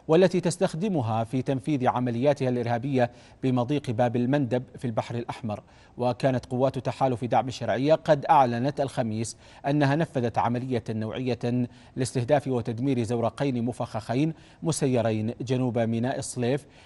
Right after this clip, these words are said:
يتبعان للميليشيات الإرهابية المدعومة من إيران، شكل تهديدا وشيكا على خطوط الملاحة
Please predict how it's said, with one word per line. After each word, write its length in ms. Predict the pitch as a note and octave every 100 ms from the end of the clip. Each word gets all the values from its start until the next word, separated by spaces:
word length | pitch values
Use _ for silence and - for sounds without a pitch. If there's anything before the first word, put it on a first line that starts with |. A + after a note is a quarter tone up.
| -
يتبعان 460 | D3 C3 C3+ D3 C#3+
للميليشيات 760 | B2+ A#2+ A#2 A2+ - C3+ C3
الإرهابية 560 | B2 A#2 A2 A2 C3+ A#2+
المدعومة 480 | A#2+ A2+ G2+ B2+ A#2+ A#2
من 160 | A2+
إيران، 440 | A#2+ A#2+ C3 E3 E3+ - -
شكل 460 | - F#3 - C3+ A2
تهديدا 500 | A#2+ A#2+ B2 B2 A#2
وشيكا 520 | A2 C3+ - B2 B2+ - - -
على 200 | C3+ B2
خطوط 340 | B2+ - D3
الملاحة 440 | B2+ A#2 C3+ -